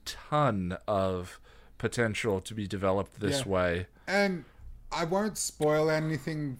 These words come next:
Speaker 2: for you, but from what I saw of the first episode, they do appear to be exploring his trauma, I will say.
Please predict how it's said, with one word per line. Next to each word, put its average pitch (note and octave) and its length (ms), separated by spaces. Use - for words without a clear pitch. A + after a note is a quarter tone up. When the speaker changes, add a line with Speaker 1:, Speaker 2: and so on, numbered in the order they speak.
Speaker 2:
for C3+ 340
you, B2+ 200
but B2+ 160
from A#2+ 160
what C#3 160
I E3+ 80
saw D#3+ 320
of D#3+ 80
the C#3+ 80
first C#3 400
episode, C3 560
they B2+ 160
do C3+ 240
appear B2+ 360
to A#2+ 100
be A2+ 420
exploring A2+ 640
his G#2 420
trauma, F2 500
I F#2+ 160
will F#2+ 80
say. F2+ 200